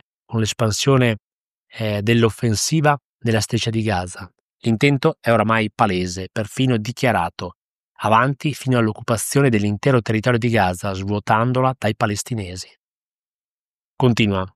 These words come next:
Alberto Laggia: "Ma cosa deve ancora accadere di ancor più mostruoso di quanto già avvenuto in questi giorni?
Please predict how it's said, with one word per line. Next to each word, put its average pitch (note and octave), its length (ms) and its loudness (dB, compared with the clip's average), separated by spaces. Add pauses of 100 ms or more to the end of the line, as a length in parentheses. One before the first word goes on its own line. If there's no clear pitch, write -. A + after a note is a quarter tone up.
(100)
Alberto G#2 400 0
Laggia: G2+ 360 2
"Ma G2+ 200 0
cosa B2 300 4
deve G#2+ 260 2
ancora G#2 340 2
accadere G2 880 -2
di A2 120 -4
ancor G2+ 360 0
più A2 200 2
mostruoso G#2+ 760 0
di G2 140 -6
quanto G#2+ 420 -2
già G#2+ 160 2
avvenuto G#2 520 -2
in G2+ 80 0
questi G2 260 -6
giorni? G#2+ 420 -2